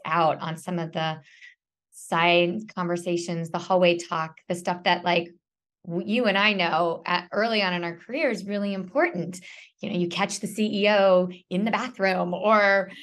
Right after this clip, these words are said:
you know, you're grabbing lunch and, you know, she or he mentions something about something you did that they really liked, or, and we're just missing that today. And I feel for these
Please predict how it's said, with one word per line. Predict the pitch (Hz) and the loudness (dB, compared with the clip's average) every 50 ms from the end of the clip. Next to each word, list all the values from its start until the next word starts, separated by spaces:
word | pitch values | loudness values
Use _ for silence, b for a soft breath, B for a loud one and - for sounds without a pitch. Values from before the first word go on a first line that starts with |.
| B B B B | B B B B
you | - 185 190 | -8 -6 -4
know, | 180 175 175 | -2 -2 -2
you're | 180 185 196 185 | -2 -4 -4 -4
grabbing | 185 208 202 208 208 208 202 202 196 202 202 - | -2 -2 -2 0 0 -2 -4 -6 -8 -10 -12 -8
lunch | - 196 226 240 226 214 208 196 185 196 | -4 -2 0 2 2 2 0 -2 -4 -6
and, | 214 196 190 190 190 180 - | -6 -6 -6 -6 -8 -8 -8
you | 214 190 | -6 -4
know, | 190 185 185 185 196 | -2 -2 -2 -2 -4
she | 185 - - 220 208 | -6 -6 -2 0 0
or | 202 | 2
he | 196 180 214 208 | 2 0 0 0
mentions | 196 196 214 220 220 220 202 190 190 | 2 2 2 2 0 -2 -4 -4 -4
something | - 202 190 185 185 202 185 185 185 | -4 -4 -4 -4 -2 -2 -2 0 0
about | 185 190 190 185 185 185 - - | 0 2 2 2 2 0 -2 -8
something | - - 196 185 - 214 | -10 -8 -8 -6 -4 -4
you | 208 226 214 | -2 0 2
did | 220 285 302 262 202 180 | 4 6 6 6 4 2
that | 180 180 | -2 0
they | 185 190 190 | 0 0 0
really | 196 208 208 208 208 | 2 0 0 0 0
liked, | 214 247 240 185 - - - - | 0 2 0 0 0 -4 -6 -2
or, | 185 170 170 170 B B B B B B | 0 0 0 -2 B B B B B B
and | - 247 233 | -4 -2 0
we're | 254 | 0
just | 254 262 208 220 | 0 0 0 0
missing | 208 202 202 208 269 294 294 - 349 320 277 233 | 0 0 0 -2 -2 -4 -4 -4 -4 -2 0 0
that | 214 190 185 - - | 0 0 -2 -2 -6
today. | - 190 180 208 247 226 190 165 160 165 - - | -6 -2 0 0 2 2 2 2 0 -2 -4 -4
And | 185 175 175 170 170 170 170 170 170 - - _ - | -2 -2 0 0 -2 -4 -4 -6 -8 -12 -16 _ -6
I | 196 202 - 196 - _ _ - | -4 -4 -4 -6 -12 _ _ -6
feel | 208 202 240 311 339 - | -2 2 2 2 2 0
for | - 202 180 | -2 -2 0
these | 180 180 180 170 - - | 2 2 0 0 -2 -6